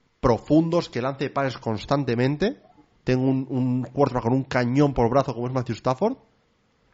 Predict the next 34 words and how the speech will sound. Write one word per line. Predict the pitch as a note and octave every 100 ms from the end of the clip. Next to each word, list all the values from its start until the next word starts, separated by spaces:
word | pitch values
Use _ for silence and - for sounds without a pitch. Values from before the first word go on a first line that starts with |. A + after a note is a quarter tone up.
| _
pero | G#2 G2+
no. | F#2+ - _ _ _ _ _ _ _ - - _ _ _ _ _ _ -
Voy | C3
a | F#3+
confiar | F#3+ C#3+ C3+ D3 F#3 -
en | A#2+ A#2
los | A2 - -
cinco | - F3+ G3+ G3 D#3
hombres | D#3+ D#3+ D3
que | -
forman | A#2+ C3+ C3
mi | A#2
línea | A2+
ofensiva | G#2 F#2+ - C3 F3 B3+ - _ _ _ _ _ _ _ -
y |
voy | A2+ D3+
a |
confiar | E3+ C3+ C#3+ C#3
en | A#2+
Kyren | B2+ A#2+ G#2+ G#2
Williams | C3+ D#3+ F3+
para | - A2+
que | - A2+
domine | G#2+ G#2+ B2 B2
este | A2+ A2
partido. | G#2+ G#2 A2+ G#2+
Y | A#2+
empezó | A#2+ C3 C#3+
la | F#3+
segunda | E3+ D#3+ D3 D3
mitad | C3 B2 E3 F#3+ -
con | A#2 B2+
un | D3+
drive | C#3 D3+